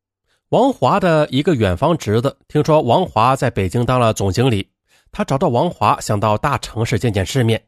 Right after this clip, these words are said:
赚些大钱。王华无奈之下，硬着头皮找到了周伟，没想到周伟爽快地答应了。接着，王华的远方侄子来到公司后，却因为文化低，没有一技之长。没有办法呀，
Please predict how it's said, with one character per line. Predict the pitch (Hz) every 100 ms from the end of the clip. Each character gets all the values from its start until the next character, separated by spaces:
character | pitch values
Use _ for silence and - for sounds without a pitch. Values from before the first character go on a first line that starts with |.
| -
赚 | 127
些 | 110
大 | 131 -
钱。 | 110 117 _ _ _ _ _ _ _
王 | 180 254
华 | 220 220
无 | 190 233
奈 | 214
之 | 185 214
下， | 202 -
硬 | - 240 180
着 | 135
头 | - 175
皮 | 226 - 175
找 | 208 120
到 | 120
了 | 120
周 | 127 151
伟， | 90 - _ _ _ _
没 | 147
想 | 185 117
到 | 131 - _ _
周 | 277 240
伟 | 233
爽 | - 117
快 | 104 147
地 | 110
答 | 98
应 | 92
了。 | 90 _ _ _ _ _ _ -
接 | 170
着， | 180 _ _ -
王 | 160 247
华 | 214 226
的 |
远 | 196 170
方 | 208 208
侄 | 175
子 | 190
来 | 165 175
到 | 170
公 | 185
司 | 185 196
后， | 214 - _
却 | - 160
因 | 175 160
为 | 143 170
文 | 107 117 196
化 | - 175
低， | - 226 - _
没 | -
有 | 120 190
一 | 107
技 | 113 117
之 | 120
长。 | 117 98 95 _ _ _ _ _ -
没 | 190
有 |
办 | 185 175
法 |
呀， | 123